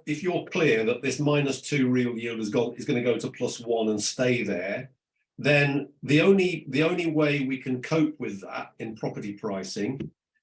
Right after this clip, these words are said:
is if this risk premium here is three percent higher than it needs to be. So that move upwards, that three percent move up in real yields is not gonna kill us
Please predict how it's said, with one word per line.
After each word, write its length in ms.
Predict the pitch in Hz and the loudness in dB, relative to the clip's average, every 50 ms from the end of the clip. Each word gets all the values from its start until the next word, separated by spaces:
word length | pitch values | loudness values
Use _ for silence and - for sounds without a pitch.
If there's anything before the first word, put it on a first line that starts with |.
| _ _ - | _ _ 0
is 160 | 135 127 123 | 2 2 4
if 220 | 151 151 151 - | 4 4 2 2
this 260 | - 135 143 143 - 147 | 0 0 2 2 2 0
risk 380 | 135 139 175 - - - - | 0 2 2 0 -2 -4 -2
premium 480 | - 147 143 131 127 120 113 107 104 101 | 0 2 4 4 4 2 2 0 -2 0
here 420 | 107 127 120 104 92 95 110 - - _ _ _ _ _ - | 0 0 2 2 0 -2 -4 -8 -12 _ _ _ _ _ -2
is 180 | 135 131 127 - | -2 -2 -2 -2
three 240 | - 151 147 139 | -2 -2 0 0
percent 360 | - - - - 135 127 123 113 | -2 -4 -4 -4 -4 -4 -4 -4
higher 240 | 135 131 123 120 | -2 -2 0 0
than 160 | 117 113 107 110 | 0 -2 -4 -4
it 100 | 107 110 | -6 -6
needs 260 | 110 104 101 - - | -6 -6 -6 -6 -8
to 60 | - | -8
be. 280 | - - - - - - _ _ _ _ _ _ _ _ _ _ _ _ _ _ _ _ _ - | -8 -8 -8 -8 -10 -14 _ _ _ _ _ _ _ _ _ _ _ _ _ _ _ _ _ -12
So 500 | - - 139 131 131 127 123 123 123 - - - - | -6 0 2 4 4 6 4 4 2 2 -4 -10 -6
that 300 | 120 113 151 165 - 165 | 0 0 2 2 2 4
move 320 | 151 156 160 151 151 135 151 | 4 6 8 6 6 6 4
upwards, 420 | 143 - - - 113 101 98 95 | 0 0 -2 -6 -8 -8 -8 -4
that 220 | 107 127 - - | -4 -4 -4 -4
three 200 | - 143 147 147 | -4 -2 0 0
percent 360 | 147 143 131 - 135 131 131 135 | 0 -2 -2 -2 -2 0 2 2
move 260 | 131 135 131 120 113 | 4 4 4 4 2
up 180 | 120 107 - | 0 -2 -2
in 140 | 123 113 120 | -2 -2 0
real 260 | 123 120 120 117 120 | 0 0 0 0 -2
yields 440 | 113 120 123 120 107 104 104 104 117 | -2 0 0 0 0 0 -2 -4 -4
is 100 | 123 123 | -2 2
not 220 | 135 160 202 190 180 | 2 2 2 0 -4
gonna 160 | 175 160 - | -6 -8 -6
kill 280 | - 156 147 - 98 - | -2 -2 -2 0 -2 -4
us 280 | 156 156 - - - | -4 -4 -4 -6 -6